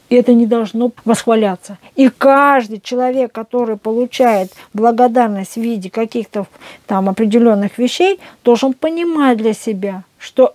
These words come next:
это не дает ему права оценивать одного от другого,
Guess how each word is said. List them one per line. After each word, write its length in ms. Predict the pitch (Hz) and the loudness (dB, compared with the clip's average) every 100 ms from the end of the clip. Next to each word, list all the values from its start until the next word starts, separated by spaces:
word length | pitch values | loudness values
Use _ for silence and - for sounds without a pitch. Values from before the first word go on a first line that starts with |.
| - | 0
это 340 | 330 381 359 | 2 2 2
не 160 | 302 294 | 0 2
дает 500 | 269 320 330 330 - | 4 4 4 -2 -2
ему 200 | 233 233 | -6 -8
права 800 | - 254 285 339 381 320 196 170 _ _ _ _ - | -8 -4 -2 -2 -2 -4 -6 -10 _ _ _ _ -2
оценивать 840 | 262 - 302 302 277 254 240 240 | -2 0 2 4 4 2 0 0
одного 640 | 233 247 277 285 370 453 - | 0 4 4 4 4 4 2
от 180 | 254 214 | -2 2
другого, 800 | 269 277 240 262 220 190 170 | 2 2 4 4 4 0 -12